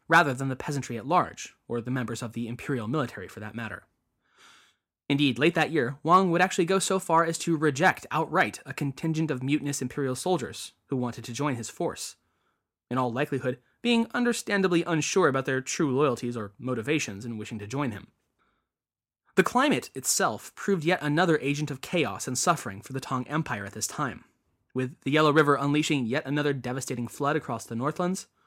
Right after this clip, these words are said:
followed by a plague of locusts sweeping across whatever remained. The resultant famines and displacement served as a boon to Wang Xianzhi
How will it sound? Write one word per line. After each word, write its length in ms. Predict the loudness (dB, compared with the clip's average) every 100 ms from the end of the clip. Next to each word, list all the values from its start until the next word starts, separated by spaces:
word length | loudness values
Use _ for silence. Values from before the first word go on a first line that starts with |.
| _ _
followed 360 | 6 6 8 4
by 100 | 2
a 80 | 0
plague 340 | 0 0 2
of 100 | 2
locusts 580 | 2 2 0 -8 -10 -8
sweeping 260 | -4 -2 -2
across 300 | -2 -4 -4
whatever 360 | -4 -4 -6
remained. 520 | -8 -4 -4 -4 -8 -20 _ _ _ _ _ _ _ _
The 80 | 4
resultant 360 | 8 8 6 2
famines 380 | 6 8 6
and 100 | 4
displacement 520 | 0 0 0 0 -4 -2
served 260 | 0 2
as 80 | 2
a 60 | 0
boon 360 | 2 2 0
to 140 | -4 -2
Wang 220 | -2 -4
Xianzhi 480 | -6 -6 -4 -6